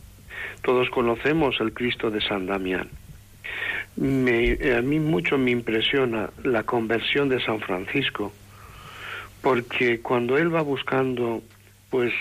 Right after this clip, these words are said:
qué hacer de su vida, y va sintiendo, pues,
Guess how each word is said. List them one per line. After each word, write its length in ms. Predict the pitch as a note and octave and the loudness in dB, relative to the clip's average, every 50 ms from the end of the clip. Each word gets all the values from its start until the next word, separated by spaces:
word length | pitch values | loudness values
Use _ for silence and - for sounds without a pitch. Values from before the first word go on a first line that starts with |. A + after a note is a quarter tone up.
| - - - - - - | -4 -6 -10 -14 -8 -2
qué 140 | - C#3 | 0 2
hacer 340 | C#3+ C3+ B2+ - - C#3 C3 | 2 2 0 0 0 -2 0
de 120 | A#2 A#2 A2 | 0 0 0
su 180 | - - A#2 A2 | 0 0 0 0
vida, 400 | B2 C3 B2+ A#2 G#2+ G#2+ G2+ - - - - - - - - - - - - - - - | 2 2 2 2 0 -2 -6 -8 -14 -20 -20 -20 -20 -20 -20 -18 -18 -20 -20 -20 -16 -6
y 140 | - A#2 A2+ | -4 -2 0
va 180 | A2+ C3+ C#3 | 2 2 2
sintiendo, 880 | C#3+ - D#3+ D3+ C#3+ C3 C3 - C3+ C#3+ C#3+ C#3 C3 C3+ B2+ B2 A#2 - - - - - - - - - - - - - - - - - | 2 2 0 0 0 0 0 0 2 2 2 2 2 2 2 2 0 -2 -8 -18 -20 -20 -20 -20 -20 -20 -20 -20 -20 -20 -20 -20 -10 -2
pues, 220 | - C3 B2 A#2 | 0 2 2 2